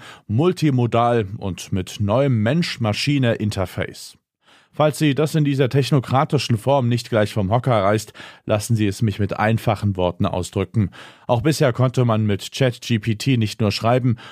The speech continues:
sondern mit ihm sprechen. Die Algorithmen verwandelten die gesprochene Sprache dabei in schriftlichen Text, den die künstliche Intelligenz ebenfalls in geschriebener Form beantwortete, die der eines Menschen oft täuschend ähnelte.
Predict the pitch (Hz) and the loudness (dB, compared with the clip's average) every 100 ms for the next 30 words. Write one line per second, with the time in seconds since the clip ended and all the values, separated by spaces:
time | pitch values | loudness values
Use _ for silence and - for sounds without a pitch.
0 | - 117 120 107 101 95 101 98 - 123 | -6 0 0 0 -2 -4 -6 -6 -2 0
1 | 113 101 92 _ - 131 135 127 147 - | 0 -4 -12 _ 0 2 2 0 -2 0
2 | 139 123 120 113 123 123 - 120 110 104 | 0 2 2 2 2 -2 0 0 0 -2
3 | - 127 117 98 - 123 143 127 131 110 | 0 0 0 -4 -2 0 0 2 2 2
4 | 101 104 104 90 87 - 151 - 127 101 | 2 2 2 -2 -6 -2 -2 -2 -4 -2
5 | 104 151 175 - - - - - 120 107 | 0 0 0 -6 -14 -20 -20 -2 0 2
6 | 95 - 139 - 131 123 107 110 107 110 | -2 0 -2 2 0 2 0 0 0 2
7 | 104 - 131 131 110 113 110 - 92 101 | 0 0 0 0 0 2 0 -2 -6 -4
8 | - 127 117 101 - 113 104 104 135 160 | 0 0 2 0 0 0 0 0 0 0
9 | 139 127 135 123 139 123 - - - 135 | 0 0 0 0 0 0 -4 -20 -2 0
10 | 123 110 107 107 104 95 117 165 - 147 | 2 2 2 0 -2 -2 0 0 0 0
11 | 90 147 - - 117 107 - 107 92 104 | 0 -2 -6 -2 0 0 0 -2 0 0
12 | 90 82 - | -2 -6 -12